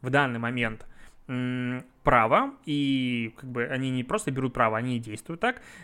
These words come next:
а, решая, какой контент может существовать на их платформе, какой плат-, контент не может существовать на их платформе. Опять же, платформа, а,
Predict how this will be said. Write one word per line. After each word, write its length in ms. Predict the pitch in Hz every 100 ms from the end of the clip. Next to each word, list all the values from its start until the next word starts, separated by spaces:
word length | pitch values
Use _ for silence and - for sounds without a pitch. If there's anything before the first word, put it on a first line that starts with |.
| -
а, 240 | 180 139 143
решая, 440 | 151 165 190 156
какой 320 | 135 135 165
контент 580 | 156 139 135 147 127 117 - -
может 380 | 131 220 302 -
существовать 640 | 147 127 - 147 139 117
на 60 | 127
их 120 | 123
платформе, 480 | - 123 - 123 113
какой 280 | 117 143 214
плат-, 240 | 190 143 - -
контент 400 | 143 135 214 -
не 60 |
может 260 | 160 185 120
существовать 360 | - - 123 113
на 120 | 120
их 140 | 117
платформе. 480 | - 120 - 120 - - - - -
Опять 360 | 156 208 180
же, 100 | 123
платформа, 720 | 113 143 - 254 311 185 123 -
а, 380 | 143 139 139